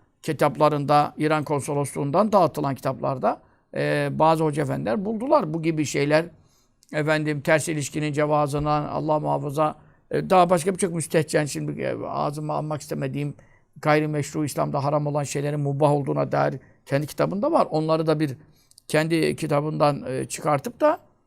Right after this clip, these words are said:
efendim, e, kendi konsoloslarından dağıttıklarından, e, o kitaplardan şey etmek lazım. Yani millete o dalaletleri de göstermek lazım. Çünkü, e, birçok milli görüş camiasından eskiden beri bu İrancılık,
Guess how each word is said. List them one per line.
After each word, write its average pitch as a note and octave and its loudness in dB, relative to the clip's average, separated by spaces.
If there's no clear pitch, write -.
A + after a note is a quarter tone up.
efendim, C#3 -2
e, - -8
kendi D#3+ 2
konsoloslarından D3+ -2
dağıttıklarından, C#3+ -4
e, C#3 4
o D#3+ 0
kitaplardan E3+ 0
şey G#3+ -2
etmek A3+ -4
lazım. B2+ 2
Yani C3 -8
millete C#3+ -4
o E3+ -4
dalaletleri F3+ 0
de B2+ -4
göstermek C3+ -4
lazım. B2 -8
Çünkü, A3+ -6
e, C#3 -4
birçok A3+ -2
milli G3+ -4
görüş G3+ -2
camiasından E3 -2
eskiden D#3+ -2
beri D#3 -2
bu D3 -4
İrancılık, G3+ -4